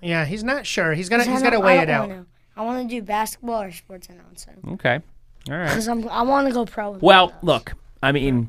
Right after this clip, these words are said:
Speaker 3: baseball's always been my first love. And growing up, my son played baseball and soccer growing up. He played basketball. He played basketball through eighth grade. He played soccer through seventh grade.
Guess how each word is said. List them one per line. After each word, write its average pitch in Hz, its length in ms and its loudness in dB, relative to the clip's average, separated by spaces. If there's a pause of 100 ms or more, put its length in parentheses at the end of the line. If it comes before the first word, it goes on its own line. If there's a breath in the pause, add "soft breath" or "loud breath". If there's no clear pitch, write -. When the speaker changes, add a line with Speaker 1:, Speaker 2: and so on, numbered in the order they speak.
(100)
Speaker 3:
baseball's 196 540 8
always 156 280 8
been 131 200 4
my 123 160 4
first 104 380 -4
love. 82 320 -6
And 107 300 0
growing 135 240 4
up, 135 160 2
my 120 140 -2
son 117 280 0
played 113 240 -2
baseball 107 400 0
and 104 100 -2
soccer 95 360 -2
growing 87 240 -6
up. 95 80 -6
He 123 60 -4
played 135 220 2
basketball. 107 500 2
He 87 80 -8
played 110 280 -4
basketball 110 460 -2
through 117 220 -6
eighth 107 180 -4
grade. 90 240 -4
He 87 60 -10
played 95 260 -8
soccer 117 480 -4
through 101 400 -6
seventh - 880 -4
grade. 190 340 0